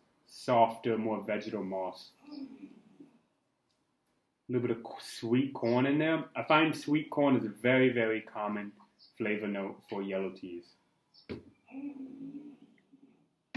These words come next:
Today we're also using my handmade Buddha cup.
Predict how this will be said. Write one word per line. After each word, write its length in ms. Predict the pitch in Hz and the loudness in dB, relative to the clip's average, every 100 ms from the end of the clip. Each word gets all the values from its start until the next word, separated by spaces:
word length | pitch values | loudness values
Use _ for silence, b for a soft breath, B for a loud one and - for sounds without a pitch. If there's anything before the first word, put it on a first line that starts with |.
| - - - - - - - - - - | -14 -16 -18 -16 -18 -20 -20 -20 -14 -2
Today 180 | 127 | 2
we're 140 | 123 120 | 4 4
also 220 | 117 123 | 2 2
using 340 | 120 113 117 | 2 4 2
my 320 | 113 110 101 92 _ _ _ _ | 2 2 -2 -6 _ _ _ _
handmade 500 | 120 117 120 110 - | 0 2 4 2 2
Buddha 220 | 117 123 | 0 0
cup. 400 | - 147 - | 2 2 2